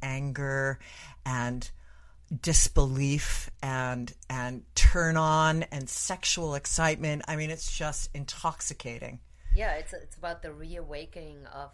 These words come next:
Speaker 2: the sexual passion in a woman of a certain age. And,
Speaker 1: Indeed.
Speaker 2: um, uh, just so people know, it's on YouTube,
Speaker 1: Yes.
Speaker 2: uh, right now, Messy,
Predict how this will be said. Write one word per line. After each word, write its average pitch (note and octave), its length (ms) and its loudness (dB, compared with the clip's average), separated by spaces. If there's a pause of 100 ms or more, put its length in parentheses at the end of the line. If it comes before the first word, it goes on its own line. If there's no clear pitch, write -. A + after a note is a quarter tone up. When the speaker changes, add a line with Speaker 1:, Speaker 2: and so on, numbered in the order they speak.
Speaker 2:
the C3 240 -16
sexual C#3 680 -16
passion C3+ 800 -14 (100)
in C#3 120 -18
a C3+ 80 -16
woman C3+ 380 -16
of C3+ 120 -18
a C3 60 -20
certain C3+ 420 -18
age. C#3 640 -20
And, B2 280 -4
Speaker 1:
Indeed. C3+ 340 -12
Speaker 2:
um, C#3+ 260 -12 (500)
uh, F#3+ 120 -8 (240)
just F#3 300 -8
so F3+ 120 -8
people E3 300 -18
know, D#3+ 320 -10
it's - 320 -18
on D#3+ 200 -16
YouTube, D3+ 520 -18 (220)
Speaker 1:
Yes. B2 340 -6
Speaker 2:
uh, - 120 -20
right D3+ 220 -12
now, C#3 360 -14 (320)
Messy, D3 640 -16